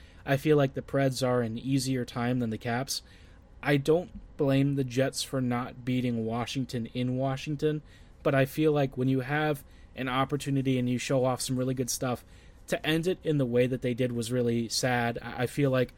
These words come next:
they should be upset with themselves for that lack of effort. There could have been more out of it. And, you know, time and again with this team, we've seen it over the past couple of years where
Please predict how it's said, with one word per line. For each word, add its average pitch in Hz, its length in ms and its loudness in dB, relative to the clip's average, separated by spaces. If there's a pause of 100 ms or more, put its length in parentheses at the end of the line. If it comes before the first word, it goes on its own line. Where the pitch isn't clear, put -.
(600)
they 143 420 4
should 139 240 -4
be 135 80 2
upset 131 340 -2
with 131 80 -2
themselves 123 500 0
for - 160 -2
that 123 200 -4
lack 120 240 -6
of 120 100 0
effort. 120 320 0 (420)
There 135 160 6
could 151 160 2
have 143 100 4
been 135 140 2
more 123 260 0
out 123 220 -2
of 120 120 0
it. 120 160 4 (920)
And, 135 240 2
you 127 120 -2
know, 120 120 2
time 156 280 -2
and 147 100 2
again 135 200 2
with 120 100 -8
this - 180 -2
team, 123 260 -2 (300)
we've 135 180 4
seen 139 200 2
it 139 180 2
over 131 120 -2
the 127 80 -2
past 123 260 -4
couple 131 200 -4
of 123 120 -4
years 120 260 -2
where 120 260 2